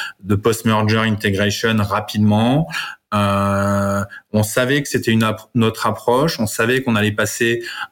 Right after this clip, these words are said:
euh, d'un capitalisme paternaliste à, à un, à un capitalisme U S, euh, avec, euh, un reporting différent, euh, avec, euh, d'autres process, avec, euh, euh, une assurance qualité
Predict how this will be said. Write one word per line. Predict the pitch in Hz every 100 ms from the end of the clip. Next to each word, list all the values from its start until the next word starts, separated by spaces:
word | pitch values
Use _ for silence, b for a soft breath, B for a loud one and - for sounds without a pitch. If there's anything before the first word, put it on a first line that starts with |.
| -
euh, | 98 101 101
d'un | 110
capitalisme | 104 110 117 107 113 120 117 107 98
paternaliste | 95 110 107 113 110 110 117 113 -
à, | 92 92 B B B _
à | 95
un, | 95 98 95 101 B B -
à | 95
un | 98
capitalisme | 117 107 - 107 107 104 104
U | 120 117
S, | 113 123 156 - 110
euh, | 101 101
avec, | 104 101 104 104 -
euh, | 98 95 B B
un | 104
reporting | 101 104 104 - -
différent, | 101 110 131 143 110 117 127 135 131
euh, | 101 95 95 92 127 B B _
avec, | 95 95 104 104
euh, | 101 98 95
d'autres | 95 123 127
process, | - 135 107 107 113 113
avec, | 98 101 98 -
euh, | 98 98 B B B -
euh, | 98 98
une | 107
assurance | 113 - 107 110
qualité | - 104 104 104 117 117 -